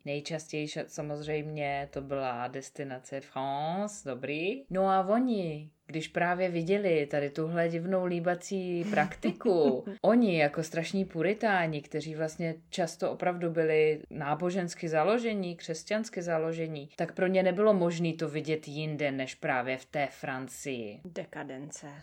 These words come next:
Speaker 1: No a tím, že byli zámožnější, můžem si to už trochu domýšlet, ale tak nejspíš se dostali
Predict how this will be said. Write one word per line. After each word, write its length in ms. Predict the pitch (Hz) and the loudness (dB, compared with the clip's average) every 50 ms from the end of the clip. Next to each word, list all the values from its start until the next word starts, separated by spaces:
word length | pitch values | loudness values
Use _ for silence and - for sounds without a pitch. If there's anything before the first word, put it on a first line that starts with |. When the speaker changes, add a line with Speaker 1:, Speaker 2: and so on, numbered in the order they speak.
| - - | -18 -10
Speaker 1:
No 120 | - 160 160 | -6 -2 0
a 80 | 160 | 0
tím, 220 | 160 160 180 175 170 | 0 0 -2 -2 -2
že 100 | 180 175 | -2 -2
byli 220 | 175 190 175 165 | 0 2 2 2
zámožnější, 720 | 156 147 139 156 185 226 247 254 262 240 208 - - 160 139 | 2 2 0 0 0 -2 -2 -2 -4 -4 -4 -6 -8 -8 -8
můžem 300 | 135 131 131 143 143 143 | -8 -8 -8 -8 -10 -10
si 140 | - 156 | -10 -14
to 140 | 147 - 156 | -8 -8 -8
už 100 | 156 - | -8 -6
trochu 240 | - 170 165 - 170 | -6 -6 -6 -6 -6
domýšlet, 640 | 160 160 165 185 226 277 - - 190 156 139 - - | -4 -4 -4 -4 -8 -8 -6 -2 -2 -2 -2 -2 -4
ale 240 | - 139 139 131 127 | -4 -2 -2 -2 -2
tak 260 | - 139 - - - | -4 -6 -8 -8 -10
nejspíš 360 | 147 135 135 - - 170 165 | -10 -10 -10 -10 -12 -12 -12
se 120 | - - 185 | -10 -10 -8
dostali 580 | 185 190 190 _ - 208 202 202 208 208 214 | -8 -8 -10 _ -2 -2 0 0 0 -2 -2